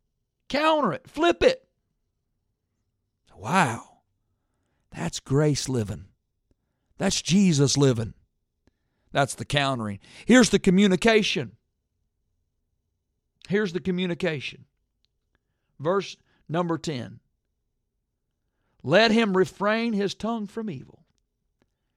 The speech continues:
and his lips from speaking guile." Your communication will be different when you're submitted to God. That's what he's talking about. When you're submitted to God,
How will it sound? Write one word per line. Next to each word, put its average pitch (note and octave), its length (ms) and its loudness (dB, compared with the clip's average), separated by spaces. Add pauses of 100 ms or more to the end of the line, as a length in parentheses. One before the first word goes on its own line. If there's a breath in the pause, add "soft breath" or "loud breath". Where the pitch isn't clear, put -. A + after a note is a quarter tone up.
(240)
and B2+ 140 -4
his B2 200 -4
lips D#3 680 2 (300)
from - 240 -16 (1080)
speaking D3+ 500 -2
guile." A2+ 240 -8 (2500)
Your F3+ 120 -2
communication G#3 760 4
will C3+ 80 -2
be C3 120 0
different D3+ 440 -4 (600)
when D3 180 0
you're D3 160 2
submitted D#3 600 4
to E3+ 60 0
God. G#3+ 460 -2 (560)
That's A2+ 180 -4
what E3+ 100 2
he's F#3+ 100 -2
talking B3 380 -2
about. - 420 -16 (1400)
When F#3+ 140 4
you're G#3 100 8
submitted G3+ 400 4
to F#3 80 0
God, G3 440 6